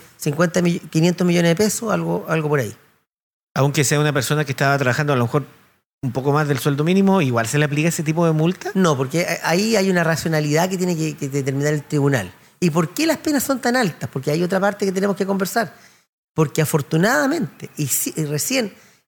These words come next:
Speaker 1: en febrero de este año entró a regir una modificación legal que hace aplicable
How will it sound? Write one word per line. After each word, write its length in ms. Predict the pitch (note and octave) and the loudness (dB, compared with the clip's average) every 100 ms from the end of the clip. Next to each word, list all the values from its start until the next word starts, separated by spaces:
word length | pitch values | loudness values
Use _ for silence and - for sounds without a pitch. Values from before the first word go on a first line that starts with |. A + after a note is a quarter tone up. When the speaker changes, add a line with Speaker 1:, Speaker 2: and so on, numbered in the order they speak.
| - | -2
Speaker 1:
en 200 | D#3+ - | 0 0
febrero 560 | - D#3 D3+ A3+ D#4 | 0 2 4 2 2
de 80 | D#4+ | 0
este 220 | G#3+ - | -2 0
año 160 | A#3 A#3+ | 0 2
entró 240 | G3+ G3+ | 0 2
a 20 | G3 | 0
regir 400 | E3+ - G3+ G#3 | 0 0 -2 0
una 300 | D#3+ D3 D3 | 0 0 0
modificación 720 | D3 D#3+ D3 C#3 C3 B2 A#3 C4+ | 0 2 2 0 -4 -2 -2 -2
legal 340 | A3 D3+ F3 - - _ - | 0 0 -2 -12 -20 _ -4
que 140 | A3+ | 0
hace 200 | A#3+ - | 0 0
aplicable 680 | C4 G#3+ G3 F#3+ C#3 A2+ G#2+ | 0 0 2 2 2 -2 -6